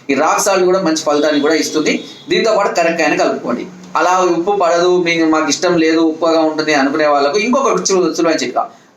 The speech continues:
బెల్లం. బెల్లము కరక్కాయ చూర్ణాన్ని ముద్దగా చేసుకొని, ఉండగా చేసుకొని ప్రతిరోజు ఒక ఉండ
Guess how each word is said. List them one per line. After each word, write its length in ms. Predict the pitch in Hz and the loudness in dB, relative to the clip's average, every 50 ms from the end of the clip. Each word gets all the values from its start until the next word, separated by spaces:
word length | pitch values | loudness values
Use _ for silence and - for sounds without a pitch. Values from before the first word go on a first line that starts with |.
| - | -14
బెల్లం. 500 | 123 123 123 135 147 160 165 151 - - - - - - _ _ _ - - - - - - _ _ 127 | -12 -6 -2 0 0 2 2 0 0 -2 -6 -8 -14 -20 _ _ _ -20 -20 -20 -20 -20 -20 _ _ -6
బెల్లము 600 | 127 151 165 180 220 233 233 233 247 247 254 233 196 | -4 -2 0 0 0 0 0 2 2 0 0 0 -2
కరక్కాయ 460 | 175 170 185 185 185 190 190 185 180 180 | -2 0 0 -2 0 0 0 2 2 2
చూర్ణాన్ని 720 | 185 180 175 165 165 165 165 165 165 165 165 175 175 160 143 | 0 0 0 0 0 2 2 2 2 2 2 0 0 0 0
ముద్దగా 480 | 143 143 147 - 185 180 190 196 185 180 170 | 0 -2 -2 -2 0 0 0 2 2 2 2
చేసుకొని, 400 | 156 156 151 - 160 147 151 165 | 0 0 0 -2 -2 0 0 0
ఉండగా 560 | 156 139 139 147 156 165 175 180 170 175 160 - | 2 0 0 0 0 0 2 2 2 2 2 0
చేసుకొని 580 | 151 151 - - - 135 147 202 269 285 - - - - - - - | 0 0 0 0 0 0 2 2 0 0 -2 -4 -8 -14 -18 -8 -4
ప్రతిరోజు 480 | 170 165 165 240 233 220 208 214 208 208 | -2 -2 0 2 2 2 2 2 2 2
ఒక 220 | 202 185 185 180 | 2 2 2 2
ఉండ 200 | 160 160 175 180 | 2 2 0 0